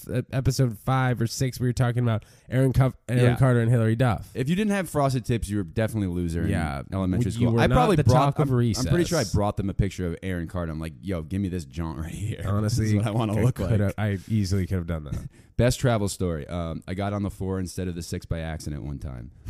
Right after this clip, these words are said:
Speaker 1: <laughs> See, that's funny. They know you're clever,
Speaker 2: Thank you.
Speaker 1: and then it's just, it's a short little joke situation.
Speaker 2: The
Speaker 1: Go
Speaker 2: key,
Speaker 1: ahead.
Speaker 2: and then the,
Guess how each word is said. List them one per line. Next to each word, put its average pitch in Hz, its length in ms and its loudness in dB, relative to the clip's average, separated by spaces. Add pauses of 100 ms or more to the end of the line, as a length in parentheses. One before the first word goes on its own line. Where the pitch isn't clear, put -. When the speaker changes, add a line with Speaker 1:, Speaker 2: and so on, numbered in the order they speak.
Speaker 1:
<laughs> 226 180 4 (1080)
See, 269 280 2
that's 262 280 0
funny. 285 260 2
They 175 120 2
know 175 120 0
you're 185 160 0
clever, 180 400 0
Speaker 2:
Thank 101 160 2
you. 123 80 0
Speaker 1:
and 139 120 0
then 139 200 2
it's 135 200 -4
just, 135 220 -6
it's 143 160 0
a 139 40 -2
short 156 320 0
little 131 180 0
joke 123 340 0 (320)
situation. 76 720 -10
Speaker 2:
The 92 80 -6
Speaker 1:
Go - 60 -4
Speaker 2:
key, 107 120 -2
Speaker 1:
ahead. 82 120 -6
Speaker 2:
and 101 100 -4
then 98 100 -4
the, 90 140 -4